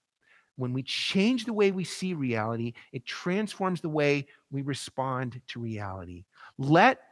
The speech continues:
God carry you up into worship. Let him carry you up into the throne room so that you can see God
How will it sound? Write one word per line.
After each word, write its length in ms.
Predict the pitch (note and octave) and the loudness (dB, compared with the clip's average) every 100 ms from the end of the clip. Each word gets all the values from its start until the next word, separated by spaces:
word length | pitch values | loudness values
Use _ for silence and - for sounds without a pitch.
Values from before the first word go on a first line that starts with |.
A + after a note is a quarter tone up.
| _ _ _ _ | _ _ _ _
God 380 | D3 D#3 D3 C3+ | -2 2 0 0
carry 400 | - D#3+ D3 C#3+ | -4 -2 0 -2
you 220 | C3+ B2+ | -2 0
up 220 | A#2+ - - | -2 -2 -8
into 240 | A#2+ - | -10 -8
worship. 320 | A2+ A2+ - - | -8 -8 -8 -4
Let 120 | E3+ | 0
him 180 | A#3+ - | 0 -2
carry 460 | - - F#3 G3 G3 | -8 -2 2 2 0
you 240 | E3+ D#3 | 0 4
up 160 | D3+ - - - F3+ | 4 4 -10 -6 0
into 260 | G3+ G3+ | 0 2
the 100 | E3+ | 0
throne 460 | - - D#3+ D#3+ D3+ | -2 0 2 2 0
room 160 | B2 | -2
so 120 | A2+ C3+ | -2 -4
that 160 | D3+ | -4
you 140 | E3 A#3 | -4 -2
can 140 | F#3+ | -4
see 440 | - - - G#3 | -4 -10 -4 -2
God 420 | F3 D#3+ D#3+ C#3+ | 0 4 6 4